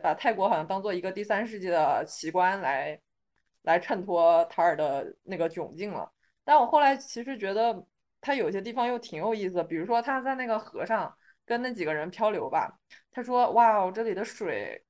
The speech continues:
就看着不错。”然后他就把那个手放下去了，就说：“啊，为什么不在这儿游泳呢？”然后那个人说：“因为这里有鳄鱼。” <laughs> 然后我就觉得就好像一下子就是导演是对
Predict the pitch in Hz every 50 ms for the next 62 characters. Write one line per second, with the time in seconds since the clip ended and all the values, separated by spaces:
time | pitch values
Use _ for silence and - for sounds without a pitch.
0 | 185 - - 226 226 - - 262 226 196 185 180 185 - - - - - 285 240
1 | 175 - - - _ - - 196 214 220 262 247 233 233 254 262 254 254 - 233
2 | 170 - 170 208 - - - - - 247 - 240 226 214 220 185 - - 180 135
3 | 107 - 180 175 170 117 170 180 175 165 165 156 - - 233 233 208 175 - 185
4 | _ - - - 196 196 214 220 220 233 220 208 180 160 175 226 226 220 139 87
5 | 58 - 78 - 165 180 196 220 214 180 156 165 180 202 196 196 202 - _ _
6 | _ _ _ _ _ _ _ - 226 226 220 214 208 240 226 196 175 170 185 185
7 | 160 127 104 110 - 196 202 196 165 147 135 123 98 92 98 101 107 - - 233
8 | 269 - - - - _ - - - - - - - - 440 339 190 208 226 214
9 | 190 185 196 220 226 - - - - - - _ - 269 277 277 262 185 202 226
10 | 226 214 185 165 175 196 - 294 294 262 208 175 156 139 139 160 185 214 214 208
11 | 202 190 180 - _ _ _ _ _ _ _ _ _ _ - 214 226 262 262 202
12 | 170 190 - 226 220 214 - 254 254 233 226